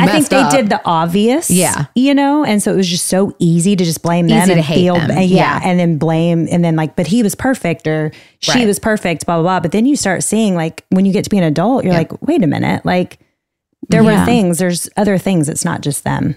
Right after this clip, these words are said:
Speaker 3: Well, that was gonna be my question is, is there any insight in this healing journey that you can share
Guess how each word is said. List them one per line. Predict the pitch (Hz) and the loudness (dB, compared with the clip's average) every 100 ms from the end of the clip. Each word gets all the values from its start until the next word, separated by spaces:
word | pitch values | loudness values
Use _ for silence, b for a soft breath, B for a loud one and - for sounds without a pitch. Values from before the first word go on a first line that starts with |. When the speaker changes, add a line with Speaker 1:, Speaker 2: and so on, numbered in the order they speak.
| - | -4
Speaker 3:
Well, | 226 226 | -2 0
that | 240 | 0
was | 262 | -2
gonna | - 226 | 0 0
be | 208 | 0
my | 190 170 | 0 -2
question | - 233 233 208 196 | -2 -2 -2 0 0
is, | 180 175 - | 0 -2 -4
is | 196 196 | -2 -2
there | 185 202 190 185 - | 0 0 0 0 -2
any | 208 226 269 285 | -2 2 2 2
insight | 208 208 185 180 165 - | 0 0 0 0 0 0
in | 180 | 0
this | 175 170 | 0 -2
healing | 208 185 170 170 | -2 0 2 0
journey | 170 170 160 147 143 | 0 0 2 2 0
that | - 165 | -2 -2
you | 175 185 | 0 0
can | 175 165 | 0 0
share | - 190 175 160 156 165 151 | -2 -2 0 0 0 -2 -6